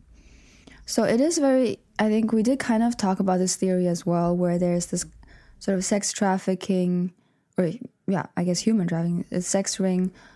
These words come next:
uh, where people high ranking in the system,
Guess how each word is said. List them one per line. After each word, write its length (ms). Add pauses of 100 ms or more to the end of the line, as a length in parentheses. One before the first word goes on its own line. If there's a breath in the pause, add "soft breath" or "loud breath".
(320 loud breath)
uh, 640
where 680 (680)
people 300
high 240
ranking 520
in 360
the 520 (720 soft breath)
system, 720